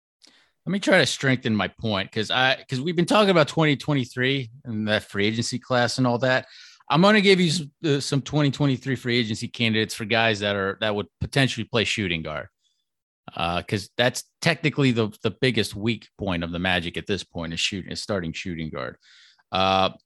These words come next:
let me know if you have interest in this player,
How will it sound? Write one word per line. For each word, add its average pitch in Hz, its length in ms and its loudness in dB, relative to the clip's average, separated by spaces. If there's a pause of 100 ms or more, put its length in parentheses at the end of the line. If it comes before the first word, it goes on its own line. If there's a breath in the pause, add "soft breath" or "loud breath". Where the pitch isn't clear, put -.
(220)
let 135 200 4
me 185 100 6
know 180 360 6
if 139 240 0
you 123 80 -2
have 143 500 2 (100)
interest 165 640 -4
in 160 160 0
this 165 160 -2
player, 180 600 0